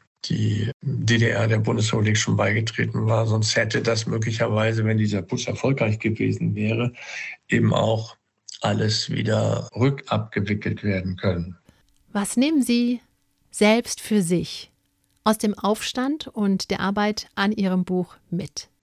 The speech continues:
Speaker 1: Das ist für mich manchmal so, dass ich denke, dass diese kommunistische Ideologie viel verführerischer ist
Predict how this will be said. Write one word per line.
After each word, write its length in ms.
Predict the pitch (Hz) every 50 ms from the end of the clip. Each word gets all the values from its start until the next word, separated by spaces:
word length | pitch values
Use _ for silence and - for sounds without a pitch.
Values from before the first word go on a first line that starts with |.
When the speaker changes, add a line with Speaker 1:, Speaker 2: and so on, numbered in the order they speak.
| _ _ -
Speaker 1:
Das 320 | 127 110 117 120 - -
ist 120 | 147 135
für 180 | - - 143 143
mich 280 | 131 135 143 143 - -
manchmal 720 | 135 127 139 139 - - - - - - 139 139 160 165 - _ - - 160 139
so, 440 | 135 123 123 127 131 131 143 151 156
dass 320 | 151 135 135 131 135 - -
ich 240 | 131 131 - - - - - _ - -
denke, 340 | - 127 131 139 - 151
dass 460 | 131 - 131 123 123 - - - - _ _ _ _ _
diese 1000 | - 117 110 110 113 113 - - 120 120 120 120 - - 123 117 110 113 107 104 101 165 - - - - - - -
kommunistische 800 | - 131 120 113 113 113 143 165 165 - - 185 165 - - -
Ideologie 1080 | - - - 127 123 131 127 120 117 120 113 110 110 110 - 120 117 113 113 104 104 107 - _ _ _ _ - -
viel 680 | - - - - 175 175 185 190 190 180 165 - - -
verführerischer 1200 | - - - 123 110 110 - - 185 190 190 170 135 117 104 104 101 101 101 - - 107 107 110
ist 600 | - - 147 165 165 160 - - - - - -